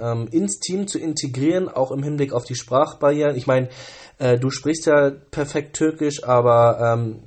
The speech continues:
ich kann mir doch durchaus vorstellen, dass es, äh, auch im Hinblick auf eure, äh, Hintertorguardin Claudia Matoni ja durchaus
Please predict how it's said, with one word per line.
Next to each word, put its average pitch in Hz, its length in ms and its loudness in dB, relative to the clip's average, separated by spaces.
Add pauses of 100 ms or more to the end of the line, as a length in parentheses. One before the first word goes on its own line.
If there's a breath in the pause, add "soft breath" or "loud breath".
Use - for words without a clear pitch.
(140)
ich - 140 -12
kann 131 140 2
mir 127 60 0
doch 131 200 -2
durchaus 143 400 -2
vorstellen, 139 260 -2
dass 123 160 -4
es, - 180 -10 (600 loud breath)
äh, 117 300 4
auch 127 260 2
im 135 280 -6
Hinblick 160 360 -2
auf 131 200 0
eure, 131 500 4
äh, 123 540 -2
Hintertorguardin 120 720 2
Claudia 131 300 2
Matoni 123 540 0
ja 113 240 4
durchaus 120 640 -2